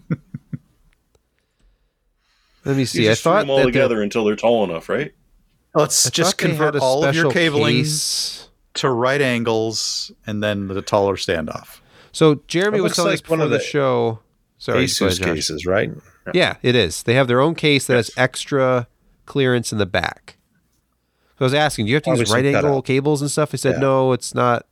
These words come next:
Speaker 1: necessary because
Speaker 2: You
Speaker 1: there's
Speaker 2: should,
Speaker 1: enough
Speaker 2: but you don't
Speaker 1: clearance."
Speaker 2: have to.
Speaker 1: Well, I mean,
Speaker 3: I
Speaker 1: if you're
Speaker 3: would've
Speaker 1: gonna
Speaker 3: thought
Speaker 1: try to
Speaker 3: right angle
Speaker 1: implement one of
Speaker 3: cables.
Speaker 1: these in a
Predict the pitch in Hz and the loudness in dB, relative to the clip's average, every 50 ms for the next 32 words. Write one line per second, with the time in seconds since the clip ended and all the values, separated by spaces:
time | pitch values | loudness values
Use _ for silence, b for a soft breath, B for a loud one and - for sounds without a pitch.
0 | _ _ _ _ _ _ _ _ _ _ _ _ _ _ _ _ 127 127 117 - | _ _ _ _ _ _ _ _ _ _ _ _ _ _ _ _ 0 0 0 -2
1 | 120 - 123 117 113 107 107 - 117 101 101 104 202 185 - - 98 80 87 101 | -4 -2 0 0 0 0 0 -2 0 0 0 2 2 2 2 2 0 0 -4 -10
2 | - - 107 104 139 123 113 110 98 90 87 104 98 87 - 85 78 - - - | -8 -2 0 0 2 2 2 2 2 2 2 0 0 -2 -2 -4 -4 -4 -8 -12
3 | 64 60 - - _ _ _ _ _ _ _ _ _ _ _ _ - 165 160 156 | -14 -14 -14 -16 _ _ _ _ _ _ _ _ _ _ _ _ -2 0 0 2
4 | 165 165 160 127 127 160 139 151 190 196 185 175 156 147 139 135 120 117 117 135 | 2 2 0 0 0 -2 0 0 0 0 0 0 0 0 2 2 0 2 2 2
5 | 120 117 117 151 117 117 117 104 110 110 110 98 107 101 98 95 92 92 90 | 2 2 2 2 2 2 2 2 2 2 2 2 2 2 2 2 2 0 -4